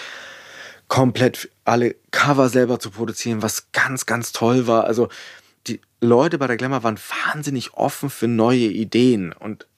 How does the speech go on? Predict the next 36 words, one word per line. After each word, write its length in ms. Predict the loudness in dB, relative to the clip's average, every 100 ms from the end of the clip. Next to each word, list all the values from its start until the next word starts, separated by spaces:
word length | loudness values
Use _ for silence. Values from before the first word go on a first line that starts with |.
| _
ich 180 | -6 -4
hab 100 | -2
da 140 | -2
so 200 | 0 -2
viel 280 | -2 0 4
gelernt 420 | 4 4 4 2
nach 160 | -2 -6
wie 60 | -10
vor. 280 | -2 -2
Klar, 220 | -2 -2 0
natürlich, 400 | 0 -2 -4 -4
das 200 | -6 -4
ist 100 | -2
was 120 | 0
ganz 180 | 0 0
anderes, 320 | -2 -2 0
wenn 120 | 2
du 120 | 2 2 -4 -16 -8
in 120 | -2
so 80 | 0
einem 80 | 0
riesen 300 | -2 -2 0
Verlag 520 | 2 2 2 2 2
arbeitest. 600 | 0 0 -2 -2 -6 -6 -14 -18 -18
Das 180 | -6 -4
ist 120 | 0 0
was 140 | 0
ganz 180 | 0 -2
anderes. 400 | 0 2 2 0
Das 180 | -2 2
war, 180 | 2 2 -12 -16 -12
das 120 | -4 0
war 100 | 0
für 140 | 4
mich 260 | 4 4 2
wie, 340 | 4 4 4